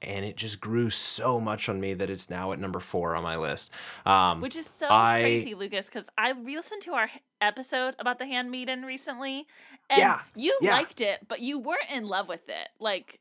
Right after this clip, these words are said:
Speaker 1: I
Speaker 2: during
Speaker 1: know,
Speaker 2: that
Speaker 1: right?
Speaker 2: recording.
Speaker 1: I know, I know, and it just, it's the,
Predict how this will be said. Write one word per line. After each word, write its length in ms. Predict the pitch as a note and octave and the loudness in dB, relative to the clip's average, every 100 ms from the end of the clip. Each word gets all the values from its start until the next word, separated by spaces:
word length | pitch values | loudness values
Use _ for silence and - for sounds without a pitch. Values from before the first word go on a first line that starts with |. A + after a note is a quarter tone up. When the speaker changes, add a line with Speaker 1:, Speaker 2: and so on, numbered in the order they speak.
| - | 6
Speaker 1:
I 140 | G3 | 8
Speaker 2:
during 140 | G3 G3 | 10 10
Speaker 1:
know, 240 | A3 F#3+ | 10 10
Speaker 2:
that 80 | A#2+ | 8
Speaker 1:
right? 240 | B2 F3+ | 8 8
Speaker 2:
recording. 580 | G3 - F#3 C3+ C2+ C3 _ _ _ _ _ _ _ | 4 -2 -4 -4 -10 -14 _ _ _ _ _ _ _
Speaker 1:
I 200 | D3 F#3 | 6 6
know, 500 | F3 F3+ G3 D3 G2 - | 8 6 8 6 6 6
I 160 | D#3+ D#3+ | 6 8
know, 320 | D#3+ D#3+ - | 6 6 6
and 120 | D3 | 8
it 100 | D#3 | 8
just, 300 | C3 D#3+ - - | 8 4 4 4
it's 260 | B2+ C#3 - - _ | 4 4 2 -6 _
the, 320 | G2 G#2 C3+ | 0 6 6